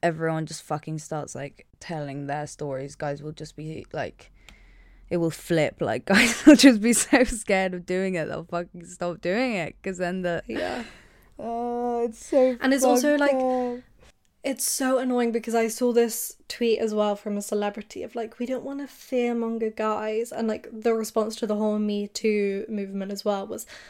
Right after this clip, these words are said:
Speaker 2: "Oh, you don't know what it's like to be a guy now, we're so scared to do anything."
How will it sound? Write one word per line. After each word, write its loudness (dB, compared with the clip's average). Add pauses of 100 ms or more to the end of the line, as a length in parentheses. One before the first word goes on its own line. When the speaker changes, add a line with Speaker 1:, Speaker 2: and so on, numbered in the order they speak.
(140)
Speaker 2:
"Oh, -10
you -10
don't -4
know -6
what -8
it's -12
like -10
to -16
be -14
a -10
guy -8
now, -10
we're -6
so -8
scared -8
to -16
do -6
anything." -10